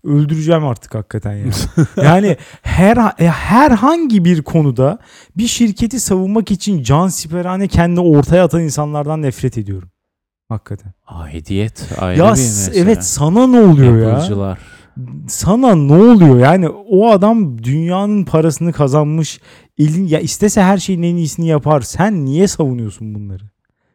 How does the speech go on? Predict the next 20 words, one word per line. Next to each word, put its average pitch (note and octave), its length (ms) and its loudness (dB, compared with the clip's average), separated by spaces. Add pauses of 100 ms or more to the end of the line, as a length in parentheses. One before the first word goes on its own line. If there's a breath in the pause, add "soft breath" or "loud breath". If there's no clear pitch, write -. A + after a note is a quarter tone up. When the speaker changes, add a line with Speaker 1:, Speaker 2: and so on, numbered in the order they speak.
Speaker 1:
Senin F#3 420 0
bu G3+ 200 4
olaydan G#3+ 400 4
kazancın F3+ 640 0
nedir E3 260 2
tam A#2+ 260 -2
olarak? F#2+ 460 -8 (120)
Speaker 2:
Pahalılık. E2+ 880 -8
Speaker 1:
Aynı G#3+ 300 4
sorunu G#3+ 360 0
yaşıyoruz C#3+ 540 0
birlikte. A2 560 -8 (760)
Ni-, D3 280 2
niye F#3+ 180 6
onları G#3+ 360 2
savunuyorsun? C3 560 -2
Yani C3+ 140 0
gerçekten G3+ 580 4
anlamıyorum F3+ 640 2
ya. C#3 260 -2